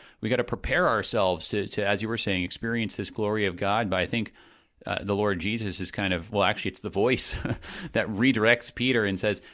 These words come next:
"No, no, no. Think about the other story in the Old Testament, the one with Elijah," right? Where what is, what does the voice say to Elijah?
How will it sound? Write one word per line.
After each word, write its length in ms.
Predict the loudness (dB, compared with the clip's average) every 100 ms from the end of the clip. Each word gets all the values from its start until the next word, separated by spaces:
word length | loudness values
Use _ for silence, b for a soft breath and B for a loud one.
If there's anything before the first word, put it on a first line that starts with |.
| B
"No, 140 | 0 2
no, 140 | 4
no. 300 | 4 4 2 -8 -2
Think 180 | 0
about 180 | 4 2
the 180 | 0 -2
other 260 | 2 2 2
story 560 | 0 -2 0 0 -2 -2
in 120 | 0
the 140 | 2 2
Old 220 | 2 0
Testament, 540 | 0 -2 -2 -6 -4 2
the 80 |
one 180 | 6 6
with 100 | 6
Elijah," 800 | 4 4 6 6 6 2 0 0 0
right? 320 | 4 4 2 B B
Where 160 | 2 4
what 160 | 4
is, 120 | 4 2
what 180 | 2
does 120 | 2 0
the 80 |
voice 280 | 2 4 2
say 100 | 2
to 140 | 2 2
Elijah? 500 | 4 4 4 0